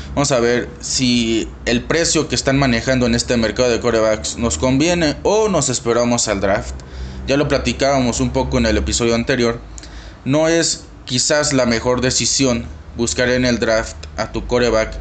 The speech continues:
titular y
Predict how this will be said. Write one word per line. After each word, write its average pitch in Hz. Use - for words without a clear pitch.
titular 131
y 196